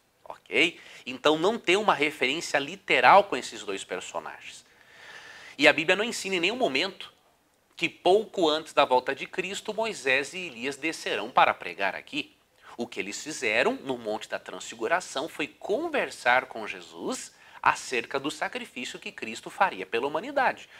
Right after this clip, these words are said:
Mas fora isso, a Bíblia não diz que eles virão novamente, ok? É, outro detalhe importante que devemos analisar aqui,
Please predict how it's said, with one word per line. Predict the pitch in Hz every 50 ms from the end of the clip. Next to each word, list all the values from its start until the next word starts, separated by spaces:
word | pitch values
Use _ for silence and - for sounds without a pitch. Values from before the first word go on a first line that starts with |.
| - -
Mas | 123 - - -
fora | - - 110 117 160 208 208
isso, | 165 143 175 - -
a | 214
Bíblia | 170 160 175 160 170
não | 151 135 165 240 277
diz | 226 143 180 220 - - - - - - - - -
que | - 165
eles | 160 175 185 170
virão | - 220 220 165 117 107 107 110
novamente, | 120 123 120 131 139 151 147 104 87 - - - - - _ _ _
ok? | - _ - - 107 160 233 233 - - _ _ - - - - - - - - - - - - - - - _ _ _ -
É, | 147 143 135 127 123 120 -
outro | - 262 320 311 - 220
detalhe | 208 185 - - 185 185 180
importante | 202 208 - 160 123 - - - 127 143 165 160 - - - -
que | -
devemos | 113 110 101 120 135 139 123
analisar | 127 113 107 98 98 95 113 117 110
aqui, | 95 - - - 269 - -